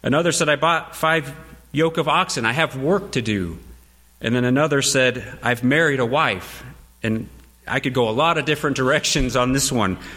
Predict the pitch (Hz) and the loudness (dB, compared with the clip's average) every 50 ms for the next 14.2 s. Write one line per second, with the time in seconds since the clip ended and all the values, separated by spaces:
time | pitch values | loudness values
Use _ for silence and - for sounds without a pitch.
0 | - - - 143 147 147 - - - 196 - - 175 170 160 165 185 185 165 139 | -10 -4 0 0 0 0 0 0 0 0 0 0 0 0 0 2 2 2 2 2
1 | - - 160 143 151 165 165 165 170 - - 185 160 151 143 - - 180 175 160 | 0 0 0 2 2 0 0 0 0 0 0 0 2 2 2 2 2 2 2 2
2 | 156 151 143 135 - - 139 135 - - 196 190 180 165 - - 143 135 127 127 | 2 2 0 -4 -6 -6 -6 -4 -2 0 0 2 2 0 0 0 0 2 2 0
3 | 123 - 139 131 117 107 - - - - - - - - - - 170 - 202 190 | 0 2 2 2 2 0 -4 -12 -16 -18 -18 -18 -12 -4 -2 0 2 2 2 2
4 | - 185 175 151 143 170 185 196 190 175 165 156 143 - 175 175 170 156 139 139 | 4 2 0 0 0 2 2 4 4 4 2 0 0 0 0 2 0 0 -2 -2
5 | 139 139 143 143 151 170 180 170 - - 131 120 - 131 117 - - 123 127 135 | -2 0 0 2 2 2 2 0 0 0 -2 0 0 -2 -2 0 0 0 0 0
6 | 135 - 139 143 - 147 139 143 156 170 160 - - 107 87 80 76 - - - | 2 0 0 0 0 0 0 0 2 0 0 -2 -2 -4 -4 -4 -6 -8 -12 -16
7 | - - - - - - - - 127 165 170 165 175 175 170 156 151 135 - - | -18 -20 -20 -20 -12 -6 -4 -2 0 0 2 2 2 2 0 0 -2 -4 -2 -2
8 | 156 139 147 143 139 160 160 170 160 147 143 131 120 127 135 135 - 127 120 117 | -2 -2 -2 -2 -2 0 0 0 2 0 0 0 2 2 2 2 0 -2 -2 0
9 | 120 127 143 135 123 107 98 95 - - - - - - - - - - 120 117 | 0 2 2 2 2 0 0 -2 -4 -8 -14 -20 -20 -20 -20 -20 -8 -4 -4 -2
10 | 120 127 120 117 127 131 120 117 101 107 101 - 113 127 135 113 85 85 - - | 0 0 0 2 2 2 0 0 0 0 0 0 0 0 0 0 -2 -4 -8 -14
11 | - - - - - - _ _ _ _ _ - - - 123 117 117 117 120 123 | -18 -20 -20 -20 -20 -20 _ _ _ _ _ -8 -4 0 0 2 2 2 0 0
12 | - - - 123 120 107 104 104 - - - - 156 160 143 104 90 - - - | -2 -4 -4 -2 0 0 0 0 -2 -4 -4 -2 -2 -2 -2 -2 -2 -4 -2 0
13 | - 131 156 165 147 143 170 185 185 180 185 175 160 143 139 151 165 160 147 123 | 0 2 2 2 0 0 0 0 0 0 0 0 0 0 0 0 0 2 2 0
14 | 110 104 98 | 0 -2 -4